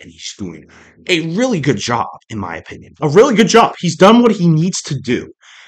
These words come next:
And that's all what you can ask for. And I think they are, both of these teams are very run-centric. So I think they're gonna run the ball as best as they can. Yes, Ahmad St. Brown there. I'm sure they're gonna give him targets. But I think that's also another key, just thinking about it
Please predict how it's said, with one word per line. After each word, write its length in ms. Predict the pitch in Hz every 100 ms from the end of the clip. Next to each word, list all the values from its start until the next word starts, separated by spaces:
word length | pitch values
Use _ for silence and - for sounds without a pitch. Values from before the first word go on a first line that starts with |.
| _
And 160 | 131 151
that's 200 | 190 226
all 120 | 214
what 140 | 175
you 80 | 127
can 160 | 110 104
ask 240 | 98 -
for. 220 | - - -
And 140 | 120
I 80 | 143
think 240 | 160 143 131
they 160 | 156 156
are, 300 | 135 123 120 -
both 220 | 190 240
of 60 | 240
these 200 | 185 -
teams 200 | 165 135
are 80 |
very 280 | 127 131 117
run-centric. 800 | 104 143 143 - 147 139 135 -
So 120 | -
I 100 | 120
think 200 | 135 139
they're 140 | 180 160
gonna 320 | 170 123 90 _ _ _
run 280 | - 165 240
the 80 | 240
ball 340 | 180 220 220
as 100 | 196
best 220 | 156 190 170
as 60 |
they 140 | 175 143
can. 340 | 170 123 107
Yes, 240 | 127 120
Ahmad 320 | 113 127 160 160
St. 300 | 170 143 -
Brown 240 | 139 135
there. 80 | 131
I'm 100 | 156
sure 320 | - - 175
they're 80 | 135
gonna 160 | 120
give 140 | 110 110
him 100 | 101
targets. 500 | - 87 80 - - _ _ _ _
But 120 | 165
I 120 | 156 160
think 360 | 156 123 113 _ _ _
that's 300 | 151 185 202
also 280 | 220 202 190
another 300 | 175 180 165
key, 280 | - 139 113
just 240 | 123 -
thinking 220 | 143 131
about 320 | 113 98 90
it 160 | 95